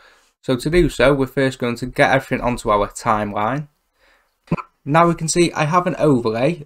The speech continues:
of a subscribe clip. And I don't want all that background on my video. So to get rid of it, we are going to go to the toolbox,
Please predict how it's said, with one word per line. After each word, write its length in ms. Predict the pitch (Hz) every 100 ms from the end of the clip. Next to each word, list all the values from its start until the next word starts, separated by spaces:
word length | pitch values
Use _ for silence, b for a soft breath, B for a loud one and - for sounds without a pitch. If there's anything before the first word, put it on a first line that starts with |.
| -
of 160 | 123 -
a 160 | 127
subscribe 840 | 117 - 120 - - 139 131 120 113 _ _ _ _ _
clip. 380 | - 123 151 - _ _ _ _ _ - -
And 140 | - -
I 220 | - 175
don't 280 | 170 151 - 131
want 180 | 135 139 170
all 180 | 170 165
that 180 | 156 -
background 680 | 151 - - 101 92 113 120 _ _ _ -
on 180 | 139 131
my 220 | 120 120
video. 440 | 143 135 117 101
So 320 | - - 135 127
to 260 | - 135 - -
get 180 | 190 160
rid 160 | 120
of 100 | 110
it, 220 | 143 220 _ _ _ _ _ _
we 180 | 139 135
are 100 | 123
going 200 | 143 135
to 260 | 139 135 - _ -
go 160 | 180
to 140 | 208 202
the 80 | 196
toolbox, 880 | - 127 110 127 175 - - -